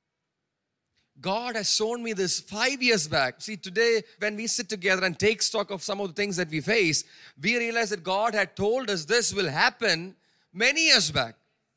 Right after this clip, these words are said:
That's how the word of God comes to us. See, that is why it is important for us to receive the word with such, you must be so, every word matters. Because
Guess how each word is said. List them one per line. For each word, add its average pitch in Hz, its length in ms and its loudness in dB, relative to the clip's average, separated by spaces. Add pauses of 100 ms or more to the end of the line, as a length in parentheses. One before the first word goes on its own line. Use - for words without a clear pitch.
(540)
That's 233 180 -6
how 233 140 -6
the 208 100 -4
word 202 260 -4
of 151 120 -10
God 160 240 -8
comes 147 300 -6
to 117 140 -10
us. 101 220 -12 (140)
See, 220 100 -8
that 214 180 4
is 254 160 -2
why 233 120 4
it 220 60 0
is 202 100 0
important 196 520 -2
for 175 140 -4
us 170 160 0
to 180 120 -4
receive 170 440 0
the 151 100 -4
word 170 320 -4
with 151 140 -10
such, - 500 -2 (1000)
you 214 180 -10
must 226 180 -2
be 202 100 -4
so, 220 560 0 (2000)
every 202 240 -10
word 175 640 -4
matters. 147 760 -2 (1600)
Because - 500 2